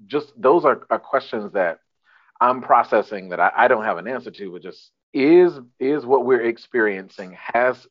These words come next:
ha-, have we gotten into a, a, a, a frozen space where we're,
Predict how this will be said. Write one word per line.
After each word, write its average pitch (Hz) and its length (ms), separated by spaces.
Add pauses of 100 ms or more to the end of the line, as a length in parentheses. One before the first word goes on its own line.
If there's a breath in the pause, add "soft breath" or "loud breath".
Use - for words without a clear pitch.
(100)
ha-, - 260
have 151 280
we 143 100
gotten 120 360
into 113 540
a, 95 360 (440 soft breath)
a, 104 80 (220)
a, 87 360 (240)
a - 300
frozen 127 480
space - 520
where 90 460
we're, 98 260